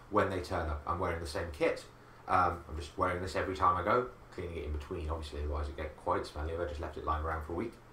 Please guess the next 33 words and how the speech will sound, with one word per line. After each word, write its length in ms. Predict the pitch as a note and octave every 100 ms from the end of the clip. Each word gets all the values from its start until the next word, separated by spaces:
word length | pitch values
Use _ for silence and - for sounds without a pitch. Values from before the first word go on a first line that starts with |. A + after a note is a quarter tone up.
| - - - - A2
Um, 280 | A2 A2 G#2+
but 100 | F2
for 80 | A#2
the 80 | A#2
sword 240 | F#3 D3+
and 80 | G2
buckler, 400 | F3 F2 F2 - - - - - - - - -
when 140 | G#2+ G#2+
I'm 100 | -
practicing 500 | - - - G#2+ G#2
with 140 | E2+
this, 400 | A#2+ C#3+ - - -
essentially 440 | - G#2+ - G2+
I'm 140 | F#2+ G2+
holding 380 | - C3+ C3 A2+
it 160 | G#2 - -
up 180 | A2+ - -
here, 300 | A2+ - - - -
because 560 | G#2+ - A2+ G2+ G2 - - - - - - - -
holding 300 | C3+ C3 A#2+
it 100 | -
down 260 | G2+ G2+ A2+
here, 240 | A2 G#2+
it 160 | - -
feels 360 | G#2 F#2+ E2 - - G2+
really 320 | A#2+ A#2 F2+
weighty 480 | F2 F#2 F#2 F2+ E2+
and 100 | D2+
strange 440 | - - D2+ D2+
in 120 | D2+
one 180 | D2+ D2
hand. 260 | D2 D2 D2
So 200 | D2